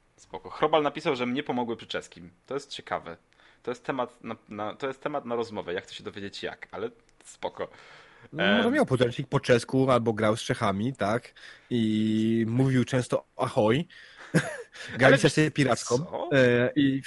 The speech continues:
Speaker 2: wszyscy się wiedzieli, myśleli, że mówi cześć. <laughs>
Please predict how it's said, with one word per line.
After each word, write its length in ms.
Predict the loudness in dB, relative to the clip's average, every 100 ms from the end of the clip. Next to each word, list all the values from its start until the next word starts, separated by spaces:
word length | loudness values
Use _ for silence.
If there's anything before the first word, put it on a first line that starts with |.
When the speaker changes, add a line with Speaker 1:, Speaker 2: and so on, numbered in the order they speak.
| -10
Speaker 2:
wszyscy 300 | -8 -4 -4
się 120 | -2
wiedzieli, 180 | 0 0
myśleli, 260 | 0 0 2
że 80 | 2
mówi 180 | 0
cześć. 460 | 2 2 2 -6 -14 _ -10
<laughs> 240 | -10 -12